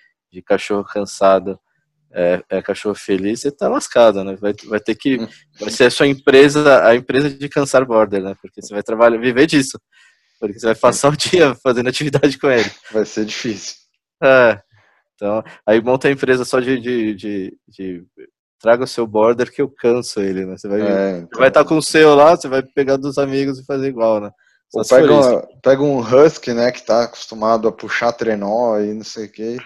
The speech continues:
Speaker 2: Vai, vai cansar ele, né? Ficar correndo com ele no parque.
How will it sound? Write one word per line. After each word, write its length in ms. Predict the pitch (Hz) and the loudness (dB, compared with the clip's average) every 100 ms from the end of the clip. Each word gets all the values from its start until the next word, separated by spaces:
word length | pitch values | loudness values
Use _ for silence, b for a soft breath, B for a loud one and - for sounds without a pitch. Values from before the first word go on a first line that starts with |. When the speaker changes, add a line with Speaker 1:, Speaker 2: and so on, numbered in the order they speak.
| b b b _ 104 | b b b _ -6
Speaker 2:
Vai, 240 | 101 127 - | 0 0 -2
vai 320 | 123 120 - | 2 2 2
cansar 480 | - 156 139 135 127 | -4 -6 -4 -2 0
ele, 240 | 117 110 | 0 -2
né? 500 | 104 98 98 95 95 87 | -4 -4 -6 -8 -14 -18
Ficar 220 | - 127 | -14 -8
correndo 460 | - 135 127 117 117 | -2 -2 0 -4 -6
com 160 | 113 | -6
ele 180 | 107 104 | -6 -6
no 100 | 98 | -10
parque. 360 | 98 101 107 | -8 -8 -8